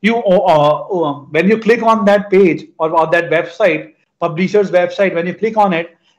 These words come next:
you o-, that opens the page. It loads its content. At the same time,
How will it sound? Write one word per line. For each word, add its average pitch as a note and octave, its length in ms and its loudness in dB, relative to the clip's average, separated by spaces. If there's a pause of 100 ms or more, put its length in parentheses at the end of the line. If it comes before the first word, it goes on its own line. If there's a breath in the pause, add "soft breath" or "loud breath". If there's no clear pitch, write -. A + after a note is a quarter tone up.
you F#3 180 4
o-, F#3 340 2
that E3 200 0
opens G3 380 -2
the G3 100 0
page. F3 360 0 (1120 soft breath)
It F#3 160 -2
loads G3 260 4
its A3 120 2
content. F3+ 640 -4
At E3+ 160 -4
the G#3 80 0
same G#3 460 -4
time, G3 500 -6